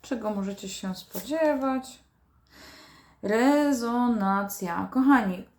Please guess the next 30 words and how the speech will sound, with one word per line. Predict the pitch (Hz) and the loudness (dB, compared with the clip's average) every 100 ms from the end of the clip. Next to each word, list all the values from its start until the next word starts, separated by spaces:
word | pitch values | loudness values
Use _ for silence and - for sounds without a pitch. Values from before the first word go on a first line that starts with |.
| _ | _
u | 254 269 | -4 2
was | 277 294 - - | 4 2 0 -2
to | 226 | 0
jest | 226 | 0
taka | 226 226 220 220 226 | -4 0 2 4 2
wymuszona | 226 226 220 202 240 233 226 | 0 0 -2 -4 -2 0 0
transformacja, | 233 214 - 208 202 196 - 202 220 | -2 -6 -6 -4 -2 -2 0 0 0
którą | - 226 220 | 0 -2 0
niekoniecznie | 220 - 214 233 247 | 0 -2 -4 -2 -4
przejdziecie, | 233 214 202 196 214 | -4 -4 -4 -4 -4
bo | 220 233 | -4 -4
to | 208 | 0
was | 214 208 | 0 0
będzie | 214 214 202 | -2 -4 0
zależało, | 208 202 202 202 196 | 0 0 0 0 0
czy | 208 202 | -4 -2
ją | 196 202 - - _ _ | 0 -2 -6 -18 _ _
przejdziecie, | - 214 208 214 202 | -6 -4 -2 -4 -6
czy | - 196 | -8 -6
nie. | 185 196 269 277 - - - - - - | -2 0 0 -2 -12 -20 -20 -20 -2 6
Ale | 247 226 214 269 330 - - - _ | 6 6 4 2 0 -8 -20 -20 _
będziecie | 208 226 220 262 277 277 226 | -4 -2 0 0 0 -2 0
widzieli | 220 208 254 254 208 | -2 0 2 2 0
wydarzenia | 196 214 226 226 220 202 196 202 | -2 -2 2 0 0 -2 -2 -4
w | 202 | -6
swoim | - 214 202 | -4 -4 -2
życiu, | 196 196 262 | -4 -4 -4
które | 247 - 247 | -4 -2 -2
są | 254 240 | 0 -2
odbiciem | 233 214 240 262 269 254 254 | -2 -4 -2 -2 0 2 2